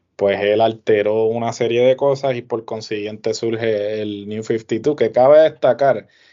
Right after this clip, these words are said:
que cuando le pusieron Flashpoint en el dos mil dieciocho a la película, todo el mundo entendía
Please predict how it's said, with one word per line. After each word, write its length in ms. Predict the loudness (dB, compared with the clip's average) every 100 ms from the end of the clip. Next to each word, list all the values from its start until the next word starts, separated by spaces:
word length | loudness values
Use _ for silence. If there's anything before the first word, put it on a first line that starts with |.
| _ -4
que 160 | -2
cuando 460 | 0 -2 -2 -2 -2
le 140 | -2
pusieron 580 | -4 -10 -2 0 0 -4
Flashpoint 640 | -2 0 0 -4 -8 -6 -6
en 100 | -6
el 160 | -4
dos 120 | -4 -4
mil 220 | -6 -4
dieciocho 640 | -4 -4 -2 -2 -2 -2
a 40 | 0
la 120 | 0
película, 680 | -2 -6 -8 -8 -8 -8 -14 _ _ _ _ _ _ -4
todo 220 | 0 0
el 120 | 0
mundo 520 | -6 -6 -2 0 0
entendía 1040 | -2 -8 -6 -6 -6 -6 -4 -4 -4 -8